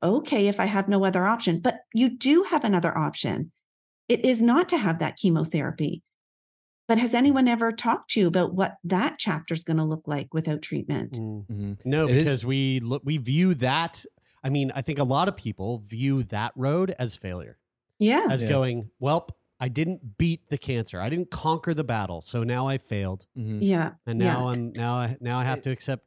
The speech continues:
Speaker 2: that that's the fact that
Speaker 3: It
Speaker 2: I,
Speaker 3: is
Speaker 2: that I, that I am a failure," which is bullshit. It's
Speaker 3: It
Speaker 2: like,
Speaker 3: is
Speaker 2: "No, you're"
Speaker 1: Yeah.
Speaker 3: It is, it is wild to think too, um, like, Taylor, to the point you were making earlier about, like, the generational, like, how this is a, a generational change that has to happen too.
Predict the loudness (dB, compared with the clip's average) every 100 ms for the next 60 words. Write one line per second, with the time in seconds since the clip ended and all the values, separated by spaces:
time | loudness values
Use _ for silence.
0 | _ _ -8 -6 -4 -4 -6 -6 -10 -10
1 | -8 -10 -6 0 0 0 -4 -4 -8 -8
2 | -6 -6 -6 -8 -8 -8 -6 -8 -6 -6
3 | -8 -10 -8 -6 -6 -12 -6 -4 -2 -2
4 | -2 -4 -6 -6 -2 0 -2 -10 _ _
5 | -8 -4 -4 -4 -4 -2 0 0 0 0
6 | -2 -4 -4 -6 -12 -6 -2 0 -2 -4
7 | -6 -8 -10 -12 -4 -2 0 -2 -2 0
8 | 0 0 -2 -4 -6 -4 -4 -6 -8 -8
9 | -10 -8 -6 -6 -8 -8 -6 -4 -6 -8
10 | -14 _ _ _ -8 -8 -10 -16 -6 -4
11 | -2 -4 -6 -6 -6 -10 -12 _ _ -8
12 | -8 -8 -6 -4 -2 -6 -6 -6 -6 -6
13 | -6 -4 -6 -6 -6 -6 -6 -6 -4 -4